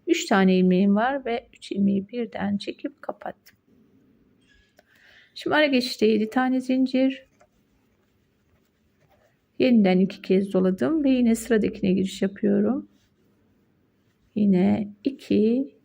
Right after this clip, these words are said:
iki çektim ve kapatmadım. İki kez doladım, giriş yaptım.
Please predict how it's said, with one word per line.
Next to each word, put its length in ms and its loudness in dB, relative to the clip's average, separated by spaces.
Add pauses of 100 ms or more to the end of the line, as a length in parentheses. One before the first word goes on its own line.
(140)
iki 200 -6
çektim 440 -4
ve 120 -4
kapatmadım. 760 -4
İki 240 -10
kez 300 -2
doladım, 720 -4
giriş 400 -4
yaptım. 680 -4